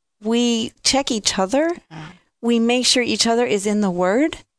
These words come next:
Speaker 2: Mm-hmm.
Speaker 1: And if we're listening from God, he's always telling us, "Sit, rest, wait." You know, he's
Speaker 2: Mm-hmm.
Speaker 1: never saying, "Hurry, move faster, <laughs> get more done."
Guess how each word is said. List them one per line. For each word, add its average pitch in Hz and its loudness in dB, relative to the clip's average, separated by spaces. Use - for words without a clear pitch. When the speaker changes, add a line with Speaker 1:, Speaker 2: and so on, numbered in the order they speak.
Speaker 2:
Mm-hmm. 180 -16
Speaker 1:
And 220 2
if 208 -2
we're 277 2
listening 285 0
from 208 -2
God, 262 2
he's 311 0
always 240 2
telling 180 0
us, - -4
"Sit, 196 0
rest, 185 0
wait." 233 2
You 254 2
know, 247 4
he's 285 2
Speaker 2:
Mm-hmm. 302 0
Speaker 1:
never 254 2
saying, 214 0
"Hurry, 233 2
move 262 2
faster, 226 2
<laughs> 196 -4
get 269 2
more 240 2
done." 202 0